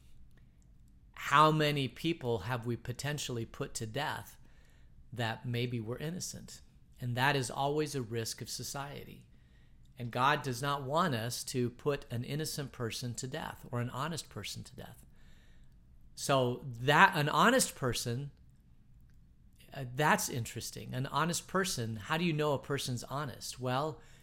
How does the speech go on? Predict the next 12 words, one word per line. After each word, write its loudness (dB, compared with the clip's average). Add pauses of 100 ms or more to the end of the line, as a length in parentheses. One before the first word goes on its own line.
(140)
you 2
have 2
a -6
whole -2
slew 2
of -4
witnesses. -4
They -6
come -4
up 0
and -2
say, -2